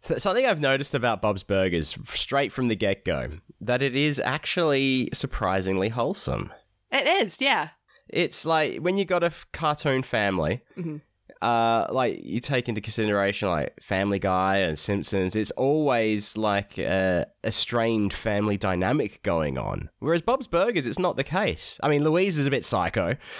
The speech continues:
Speaker 1: uh, but
Speaker 2: But they all
Speaker 1: still,
Speaker 2: love each
Speaker 1: uh,
Speaker 2: other.
Speaker 1: exactly,
Speaker 2: And they're
Speaker 1: yeah.
Speaker 2: very, very clear about the fact that they love each other. And I think as well, uh, the traditional role of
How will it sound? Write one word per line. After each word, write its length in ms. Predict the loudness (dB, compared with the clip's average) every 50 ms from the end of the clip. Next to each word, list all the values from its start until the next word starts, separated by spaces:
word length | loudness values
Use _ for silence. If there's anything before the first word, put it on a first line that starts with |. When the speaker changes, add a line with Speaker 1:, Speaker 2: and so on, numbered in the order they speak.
| -10 -10 -10 -12 -8 -4
Speaker 1:
uh, 320 | 0 0 2 2 0 -2
but 400 | -4 -2 0 0 2 2 0 -2 -6 -10 -20 _ _ _ _ -2
Speaker 2:
But 140 | -2 0 0
they 100 | 2 2
all 120 | 4 4 4
Speaker 1:
still, 220 | 2 4 4 4
Speaker 2:
love 60 | 4 2
each 180 | 2 0 0 0
Speaker 1:
uh, 60 | 0
Speaker 2:
other. 260 | 0 0 -2 -6 -6 -10 -16 -18 -18 -20 _ -20 _ -20 -20 -20 _ -2 -2
Speaker 1:
exactly, 520 | 0 0 0 0 0 0 0 0 2 2 2 4
Speaker 2:
And 80 | 4
they're 80 | 2 2
Speaker 1:
yeah. 280 | 0 0 0 0 2
Speaker 2:
very, 400 | 2 2 0 0 0 -2 -2 -6 -4 -2
very 260 | 0 0 0 0 -2
clear 360 | -6 -8 -4 0 0 2 2
about 220 | 2 0 0 -2 -2
the 60 | -4
fact 220 | -2 -2 -2 -2 -2
that 60 | -4
they 120 | -4 -4 -2
love 220 | 0 -2 -2 -2
each 140 | -4 -4 -2
other. 120 | -2 0 0
And 120 | 0 0 0
I 80 | 0
think 340 | 0 -2 -2 -2 -2 -2 -4
as 160 | -4 -4 -2
well, 440 | 0 0 2 2 2 0 -2 -6 -10 _ -20 -20 _ _ _ _ _
uh, 460 | 0 2 2 2 2 2 2 2 0 -2 -4 -14 -20 _ _ _
the 80 | -4 -4
traditional 600 | -2 0 -2 0 0 0 0 0 0 0 0 2
role 320 | 2 4 4 4 4 4 2
of 120 | 0 -2